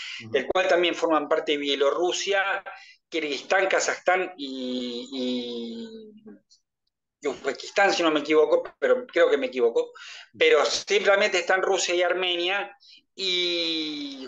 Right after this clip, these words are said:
Speaker 2: justamente el trata-, es un tratado de defensa colectiva que no se ha cumplido a partir de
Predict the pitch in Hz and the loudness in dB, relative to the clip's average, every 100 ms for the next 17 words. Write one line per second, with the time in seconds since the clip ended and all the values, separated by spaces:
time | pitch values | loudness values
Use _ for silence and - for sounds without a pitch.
0 | - 180 - 190 202 202 196 208 202 - | -4 -2 2 2 2 0 2 2 2 0
1 | - - 160 156 160 175 170 170 175 165 | -6 -4 -2 0 0 2 0 0 -2 0
2 | 190 185 170 160 190 170 175 175 170 170 | 0 2 0 0 -4 -4 -4 -2 -4 -6
3 | 220 208 190 196 180 - _ _ - 165 | -6 -2 0 -2 -4 -12 _ _ -6 -2
4 | 202 202 196 190 185 190 208 214 180 160 | 0 0 -2 -4 -6 -2 -2 -2 -2 -4
5 | - 190 170 165 185 190 - | -4 -6 -4 -2 -2 -4 -10